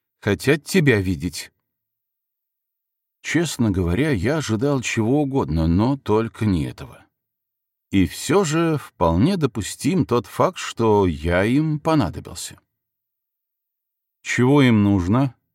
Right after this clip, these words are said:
напрягся я. Мысленно отругал себя, что, едва покинув Чернобыль-два, не подумал о том, что они могут явиться ко мне домой. Вместо этого я думал о том, как бы за мной хвост не увязался.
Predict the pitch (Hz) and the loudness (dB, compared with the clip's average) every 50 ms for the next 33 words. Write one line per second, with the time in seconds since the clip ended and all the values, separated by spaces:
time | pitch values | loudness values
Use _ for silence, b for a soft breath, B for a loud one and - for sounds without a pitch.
0 | _ - 98 98 90 - 107 107 104 - - - 95 87 87 92 87 87 - _ | _ -2 0 0 0 0 0 -2 -2 -2 -2 -4 -2 0 0 0 0 -2 -6 _
1 | _ _ _ _ _ _ _ _ _ _ _ _ _ _ _ _ _ - 82 98 | _ _ _ _ _ _ _ _ _ _ _ _ _ _ _ _ _ -2 0 0
2 | 170 208 - - - 135 143 147 147 143 139 123 - 135 139 131 131 165 175 165 | 0 0 -2 -6 -4 -2 0 2 2 2 2 2 0 0 0 0 0 0 -2 -2
3 | - - - 107 95 104 151 160 143 104 - - - - 110 107 98 92 101 110 | -2 -4 -4 -6 -4 -2 0 0 0 -2 -4 -8 -6 -2 -2 0 0 0 0 -2
4 | 87 85 85 95 151 180 - - 113 95 - - - 131 139 135 123 113 95 - | -2 -2 -2 -2 -2 -2 -2 -2 -2 -4 -4 -4 -2 0 2 2 4 2 0 -2
5 | - - - - 117 107 107 117 131 127 110 107 98 90 76 73 82 90 127 151 | -6 -10 -4 0 2 2 4 2 2 2 0 0 -2 -2 -2 -2 -2 0 2 2
6 | 151 127 113 107 104 92 - 101 98 95 107 147 143 120 104 95 87 - - 67 | 2 2 2 2 2 0 0 0 -2 0 2 2 2 2 2 2 0 -2 -4 -4
7 | - 113 87 - - - 85 78 82 104 127 127 104 92 92 110 127 123 113 - | -4 -4 -4 -6 -6 -4 -2 0 0 2 2 2 2 2 0 0 0 -2 -4 -4
8 | - 87 80 76 76 98 98 - - - 95 - 101 92 92 92 90 87 76 87 | -6 -8 -8 -6 -6 -6 -8 -8 -8 -8 -6 -4 -2 0 0 0 0 0 -2 -2
9 | 73 67 62 - - _ _ _ _ _ _ _ _ _ _ _ _ _ _ - | -4 -6 -8 -10 -16 _ _ _ _ _ _ _ _ _ _ _ _ _ _ -4
10 | - 101 139 190 190 - - - - 123 165 180 - - 131 120 123 120 107 87 | -2 0 0 0 -2 -4 -4 -2 -2 0 0 0 0 0 2 4 4 4 2 2
11 | 76 92 120 147 135 104 117 131 135 120 117 110 90 - 135 139 139 107 85 - | 2 0 0 0 0 0 0 2 2 2 2 2 0 0 -2 -2 -2 -2 -2 -2
12 | - - 156 131 127 127 113 101 113 107 101 113 131 127 117 - - - 87 92 | -4 -4 -2 0 2 2 2 2 2 2 2 2 2 2 0 -2 -4 -6 -2 -2
13 | 127 - - - 92 90 85 80 80 76 69 67 64 58 - - - - | -2 -2 -2 -2 0 0 0 0 -2 -2 -4 -4 -6 -6 -6 -8 -10 -10